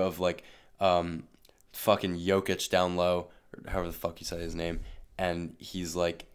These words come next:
he gets the ball, passes it out, gets the ball, passes it out, and then just, like, turns and, like, stands there for a second, and the dude just, like,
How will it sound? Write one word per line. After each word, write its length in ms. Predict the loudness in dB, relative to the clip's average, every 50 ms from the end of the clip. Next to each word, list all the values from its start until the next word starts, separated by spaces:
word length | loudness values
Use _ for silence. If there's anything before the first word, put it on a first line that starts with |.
| -20 -20 -8
he 120 | -6 -2
gets 200 | 0 2 0 0
the 80 | 0 2
ball, 220 | 4 6 6 6
passes 380 | 6 6 6 6 6 4 0 -2
it 60 | 0 0
out, 160 | 0 0 -2
gets 160 | -4 -6 -6
the 80 | -8 -6
ball, 220 | -4 -2 -2 -2
passes 420 | 0 0 0 0 0 -4 -6 -6 -4
it 20 |
out, 160 | -4 -4 -4 -6
and 80 | -6 -6
then 80 | -6
just, 160 | -6 -6 -8 -8
like, 160 | -8 -8 -10
turns 320 | -8 -4 -4 -4 -4 -4 -6
and, 80 | -10 -10
like, 140 | -10 -8
stands 560 | -6 -4 -4 -4 -2 -4 -4 -2 -4 -4 -4 -4
there 180 | -6 -6 -6
for 140 | -8 -10 -10
a 60 | -8
second, 300 | -6 -8 -8 -6 -8 -8
and 80 | -8 -8
the 40 | -8
dude 260 | -6 -6 -6 -6 -6
just, 180 | -6 -8 -8
like, 120 | -8 -8